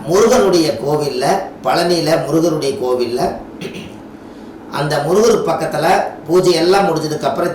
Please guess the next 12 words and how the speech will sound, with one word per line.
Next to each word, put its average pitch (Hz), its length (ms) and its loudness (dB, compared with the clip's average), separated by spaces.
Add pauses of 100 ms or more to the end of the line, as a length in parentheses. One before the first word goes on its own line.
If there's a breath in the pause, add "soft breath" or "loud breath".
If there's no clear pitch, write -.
(120)
ஒரு 135 220 0
உருண்டை 156 320 0
எடுத்து, 190 560 0 (500)
இந்த 123 160 -6
சந்தனத்தை 165 540 0
நெஞ்சில 156 500 2
வச்சு, - 540 0 (640 loud breath)
தீபாராதனை 160 520 4
காமிச்சு 156 340 0
முடிச்சுட்டு 143 340 -2
திரை - 260 0
சாத்துவாங்க. 98 440 -2